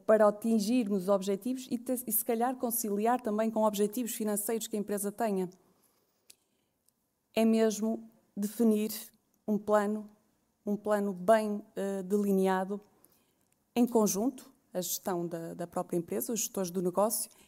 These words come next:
em conjunto com uma equipa. Essa equipa pode passar por uma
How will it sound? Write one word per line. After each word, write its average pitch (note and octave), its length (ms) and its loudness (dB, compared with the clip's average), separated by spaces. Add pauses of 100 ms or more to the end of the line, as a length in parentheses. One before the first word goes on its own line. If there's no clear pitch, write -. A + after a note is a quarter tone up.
em A3 120 4
conjunto A3 640 0
com A3+ 160 2
uma A3+ 140 0
equipa. G#3+ 600 -8 (960)
Essa G3+ 220 0
equipa G#3+ 400 -8
pode A3 280 -4
passar G#3+ 400 -4 (100)
por A3 160 -4
uma A#3+ 340 -4